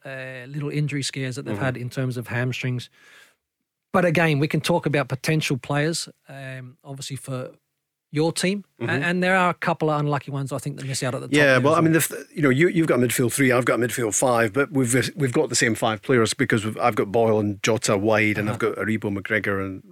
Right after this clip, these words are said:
Speaker 2: and Rogic in between them. Um, the, the difference I have,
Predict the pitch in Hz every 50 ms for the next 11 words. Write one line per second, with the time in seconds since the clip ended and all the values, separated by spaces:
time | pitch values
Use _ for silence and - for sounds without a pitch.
0 | - 104 104 101 110 110 98 110 - - - - - - _ - 110 107 101 107
1 | - - 127 123 120 117 117 98 95 _ - - - - - _ - 107 107 107
2 | 110 107 117 - 127 135 139 - _ - 127 135 117 107 143 143 - - 156 135
3 | 123 113 104 - - - - - _ - 117 127 123 120 120 113 110 107